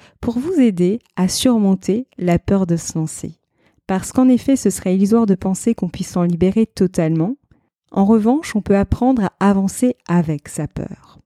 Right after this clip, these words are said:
puisqu'elle sera toujours là. Qu'il s'agisse de grands ou de petits changements, notre cerveau primitif rechigne à se lancer dans quelque chose d'inconnu. Il va résister au changement. C'est à ce moment-là qu'il va nous envoyer un message du type «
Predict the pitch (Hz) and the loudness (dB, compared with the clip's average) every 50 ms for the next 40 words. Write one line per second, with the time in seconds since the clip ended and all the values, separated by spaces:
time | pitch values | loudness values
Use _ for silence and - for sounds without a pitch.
0 | _ _ - - - 175 - - 254 269 254 - - 196 175 175 208 226 - _ | _ _ -8 -4 -4 -4 0 0 0 0 2 2 2 2 2 2 0 -2 -2 _
1 | _ - - - 220 208 185 180 180 165 170 160 151 151 160 _ _ _ _ _ | _ -6 0 2 2 2 4 4 2 2 2 0 -2 -4 -8 _ _ _ _ _
2 | _ _ _ - - - - - _ _ - - 220 - - - 233 247 254 302 | _ _ _ -20 -20 -20 -20 -20 _ _ -4 -4 -2 -2 2 2 4 4 4 4
3 | 339 330 240 190 196 196 170 - 196 - 240 247 262 269 233 196 165 180 185 180 | 2 2 2 2 0 0 2 0 -2 2 2 2 4 4 4 4 4 2 4 4
4 | 226 - - 285 269 - - 196 185 175 165 170 165 160 170 202 240 _ _ _ | 2 2 2 0 0 2 2 2 2 2 0 0 -2 -2 -4 -4 -8 _ _ _
5 | - - - - 196 208 240 - - 381 - - - 214 202 202 254 269 - - | -20 -20 -10 -2 0 0 0 2 0 -2 0 2 0 2 4 4 2 2 0 0
6 | 233 208 196 190 190 - - - 220 269 277 _ _ - - 175 151 170 226 240 | 0 0 0 0 -2 -4 -6 -6 -4 -4 -6 _ _ -8 -6 -2 2 4 4 4
7 | 233 - - 294 320 320 262 202 - - - 180 185 190 185 - - 262 254 196 | 2 0 -2 0 0 2 0 0 -2 -2 -2 0 0 0 -2 0 0 0 2 0
8 | 170 - 180 165 - - 175 - - 233 240 208 175 160 175 180 170 180 - 180 | 0 -2 -4 -4 -2 -2 -2 0 2 0 2 0 0 0 0 -2 -2 -2 -2 -2
9 | 170 160 151 151 165 - _ _ _ _ _ - - - - - - - 185 170 | -2 -2 -4 -6 -8 -12 _ _ _ _ _ -20 -20 -20 -20 -12 -6 -6 -4 0
10 | 170 185 190 185 - - 233 247 226 - 226 214 - - - 269 269 247 202 - | 2 0 0 0 2 2 4 4 4 2 0 -2 -2 0 2 4 4 4 2 2
11 | - - 175 170 156 160 160 151 151 160 - _ _ _ _ - - - - - | 0 -2 -2 -2 -2 -2 -4 -4 -6 -8 -12 _ _ _ _ -20 -20 -20 -14 -6
12 | - 208 190 196 196 196 - - 254 240 220 208 208 240 339 466 - - 220 180 | -2 0 2 2 2 0 2 2 2 4 4 2 2 2 0 -2 -4 -4 -2 0
13 | 170 180 185 185 185 175 180 190 170 175 170 175 226 254 233 185 170 170 - - | 2 2 2 2 2 4 2 2 4 2 2 4 4 4 4 4 2 0 0 2
14 | 220 220 208 170 160 160 - - - - 196 254 - - | 2 2 2 2 0 -4 -6 -6 -6 -4 -4 -4 -4 -6